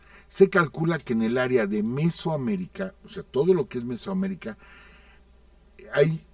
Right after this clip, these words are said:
cifras aproximadas de que había veinte millones de habitantes en el área de Mesoamérica, ¿sí? Y resulta que con la epidemia de viruela, amigos, fallece la mitad,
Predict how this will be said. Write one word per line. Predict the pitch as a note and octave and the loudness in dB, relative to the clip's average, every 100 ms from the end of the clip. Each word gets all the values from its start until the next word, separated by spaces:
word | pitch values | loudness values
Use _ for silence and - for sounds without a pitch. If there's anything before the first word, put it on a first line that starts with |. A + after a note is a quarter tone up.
| - | -14
cifras | - C3 C3 - C#3 C3+ C3 - | -10 -8 -8 -2 0 0 -2 -4
aproximadas | G3+ - B2 C#3+ C#3+ - A#2 G#2+ G2 F#2+ G#2+ A2 - A#2+ | -4 2 8 8 6 -4 -2 0 0 -2 -4 -8 -16 -12
de | D#2 - | -10 -8
que | G3+ | -4
había | F#3+ F#3 G#3+ A2+ A2+ - _ - | -4 -2 -2 0 -2 -4 _ -12
veinte | E2+ A#2+ A2+ B2+ | -4 -2 -2 -2
millones | G2 D#2+ B2+ B2+ D#2+ C#2+ - - - | -4 -2 -4 -2 -4 -8 -20 -20 -18
de | - | -14
habitantes | D#2 - - - - - - - - - - - - - | -14 -14 -18 -18 -20 -20 -20 -20 -20 -20 -20 -20 -16 -6
en | C#3 | 0
el | A#2+ F#2+ | 0 0
área | F2+ F2 | -2 -4
de | F2 | -4
Mesoamérica, | F2+ - A#2 D#3+ A2 - - - _ _ - | -6 -6 -6 -4 -6 -10 -20 -20 _ _ -12
¿sí? | - A2+ - - - - - - - - - - _ - - - | -6 -6 -6 -20 -20 -20 -20 -20 -20 -20 -20 -20 _ -20 -18 -6
Y | C#3 | -2
resulta | D#3 D#3 G3+ F#3 | 0 2 4 4
que | E3+ E3 | 2 0
con | C#3+ | 0
la | B2 | 0
epidemia | - B2 F3 F#3 C#3+ | 0 -2 0 0 0
de | G#2 | -2
viruela, | A2+ D#3 F3 B2 | -2 -2 -2 -2
amigos, | C3+ E3 A#2+ G2+ - - | -4 -4 -4 -6 -10 -16
fallece | - B2 C#3+ C3 | -10 -10 -10 -10
la | F2+ | -8
mitad, | E2 - D#3 | -10 -12 -16